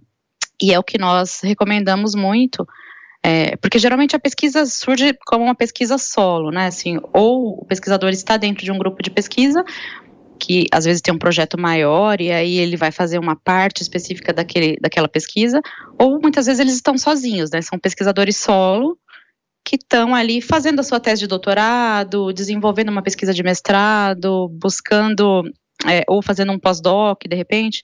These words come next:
e buscando avançar naquele conhecimento científico específico. Então, realmente,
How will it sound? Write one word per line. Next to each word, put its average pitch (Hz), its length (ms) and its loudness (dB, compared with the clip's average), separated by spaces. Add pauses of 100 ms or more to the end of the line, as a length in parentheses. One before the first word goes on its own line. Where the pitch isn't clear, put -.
(640)
e 208 40 2
buscando 214 420 2
avançar 226 500 0
naquele 262 480 0
conhecimento 240 460 -2
científico 233 380 -2
específico. 190 640 -4 (640)
Então, 214 380 2
realmente, 247 920 0